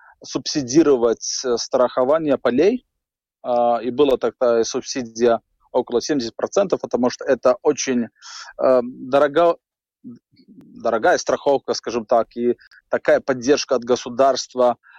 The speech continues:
а, нужна, такая субсидия нужна. И она когда-то была. И мы надеялись,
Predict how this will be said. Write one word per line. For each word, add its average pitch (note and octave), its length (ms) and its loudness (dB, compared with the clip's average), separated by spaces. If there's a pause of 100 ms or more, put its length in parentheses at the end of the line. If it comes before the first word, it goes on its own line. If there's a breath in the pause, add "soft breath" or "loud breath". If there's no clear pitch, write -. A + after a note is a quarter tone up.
(180 loud breath)
а, A#2 460 2
нужна, A#2+ 420 0
такая A#2 320 -2
субсидия A#2 520 -4
нужна. A2+ 400 -4
И A#2+ 80 2
она D3+ 180 2
когда-то C3+ 400 -2
была. A2+ 300 -4 (760 loud breath)
И C3+ 180 0
мы D3 140 4
надеялись, C#3+ 720 2